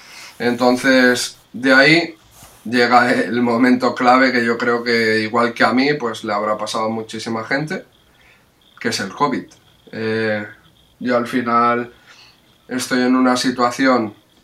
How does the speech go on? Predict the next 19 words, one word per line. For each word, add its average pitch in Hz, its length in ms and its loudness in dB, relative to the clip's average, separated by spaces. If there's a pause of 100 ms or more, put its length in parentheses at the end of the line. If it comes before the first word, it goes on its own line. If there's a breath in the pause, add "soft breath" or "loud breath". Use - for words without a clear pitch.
(100)
que 113 360 -2
trabajo 113 480 0
de 113 100 -4
freelance 170 800 -2
para 110 300 -6
Complete 110 360 -8
Sports. 143 580 -4 (600 soft breath)
Eh, 110 200 -4
aparte 117 400 0
de 120 100 2
trabajar 117 420 0
para 120 280 2
ellos, 117 320 0
trabajo 110 460 -2
para 107 260 -2
otras 104 380 -6
cinco 117 320 -4
empresas, 120 720 -2 (180)
eh, 107 600 -8